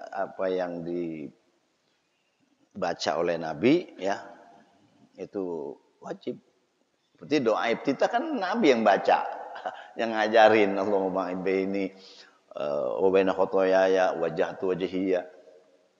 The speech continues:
Kan Nabi yang ngajarin. Nah, ini ya, bahwa se-, tidak setiap yang Nabi kerjain itu, Pak, menjadi wa-, wajib.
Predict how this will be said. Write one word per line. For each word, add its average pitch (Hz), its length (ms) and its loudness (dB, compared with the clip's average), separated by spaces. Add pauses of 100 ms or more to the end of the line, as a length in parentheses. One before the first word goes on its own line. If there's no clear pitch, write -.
(340)
Kan 165 160 -6
Nabi 151 240 0
yang 123 80 -2
ngajarin. 120 640 -2 (240)
Nah, 82 160 -12
ini 135 240 -4
ya, 98 80 -8 (380)
bahwa 104 420 -4
se-, - 160 -14 (240)
tidak 120 240 -4
setiap 104 400 -6
yang 92 160 -8
Nabi 85 320 -10
kerjain 80 560 -10
itu, 85 160 -14
Pak, 90 160 -20 (1040)
menjadi 90 400 -4
wa-, - 640 -4
wajib. 82 560 -12